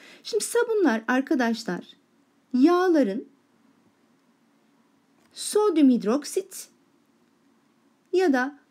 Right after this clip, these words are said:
potasyum hidroksitle tepkimesinden elde edilen maddelerdir.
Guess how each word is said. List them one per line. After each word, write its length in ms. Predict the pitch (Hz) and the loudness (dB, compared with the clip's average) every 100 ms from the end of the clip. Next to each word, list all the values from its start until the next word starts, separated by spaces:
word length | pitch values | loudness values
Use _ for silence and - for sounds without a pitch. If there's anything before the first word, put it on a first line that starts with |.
| - | 0
potasyum 640 | 415 - 349 294 - 254 | 0 2 -2 -2 0 2
hidroksitle 920 | 330 269 247 233 - 185 - 254 554 - - | 2 2 0 -2 -6 -12 -6 -6 -6 -14 -4
tepkimesinden 1000 | 392 381 - 311 294 - 269 254 240 220 | -2 0 2 4 4 4 4 4 0 -2
elde 300 | 202 185 180 | -4 -2 -2
edilen 340 | 170 269 440 339 | -2 -4 0 2
maddelerdir. 760 | 240 196 180 156 135 - - | 2 -2 -6 -6 -12 -14 -20